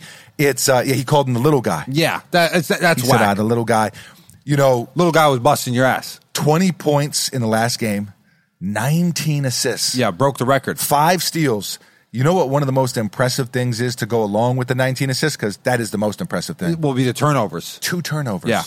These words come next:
Speaker 1: Two turnovers. The kid is an absolute stud. I've been saying it for a while now. Uh, he's the best point guard in college basketball, period. Nobody is messing with him in college
Speaker 2: Yeah.
Speaker 1: basketball. He's that good.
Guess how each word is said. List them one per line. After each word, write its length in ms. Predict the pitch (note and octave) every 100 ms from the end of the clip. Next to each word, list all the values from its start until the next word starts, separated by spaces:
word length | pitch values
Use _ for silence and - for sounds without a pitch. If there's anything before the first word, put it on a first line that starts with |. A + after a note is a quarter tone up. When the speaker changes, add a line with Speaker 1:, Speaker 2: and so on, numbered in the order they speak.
| - _ _ _ _ _ _ _ _ _ -
Speaker 1:
Two 240 | - G3+
turnovers. 800 | - E3 D#3 G#2 E2 E2+ - - _ _ _ _ _
The 80 | B2
kid 200 | - F#3+
is 100 | B2+
an 80 | B2+
absolute 380 | B2 - A2 -
stud. 320 | C3+ B2 G#2+
I've 180 | B2 D3+
been 140 | B2+
saying 240 | - A#2+
it 80 | G#2+
for 140 | A2+ G#2
a 40 |
while 280 | G#2+ B2 A2+
now. 280 | G#2+ G2+ F2+ - - -
Uh, 120 | G#2
he's 180 | B2 C#3
the 100 | D#3
best 260 | D3+ C#3
point 200 | - C3
guard 160 | B2 G#2
in 40 |
college 280 | F#2+ G#2 F2+
basketball, 380 | F#2+ F#2 - D2+
period. 360 | A#2+ G2+ D#2+ - _ _ _ _ _ _ _ _ -
Nobody 560 | F2+ C3 C3 A#2+ A2+ - -
is 120 | F#2+
messing 280 | G#2+ - F#2
with 100 | F2+
him 100 | F2
in 60 |
college 240 | E2+ E2+ G2+
Speaker 2:
Yeah. 100 | G2+
Speaker 1:
basketball. 380 | E2+ - D#2 D2+
He's 180 | G#2
that 220 | F#2 F#2 G2+
good. 220 | G#2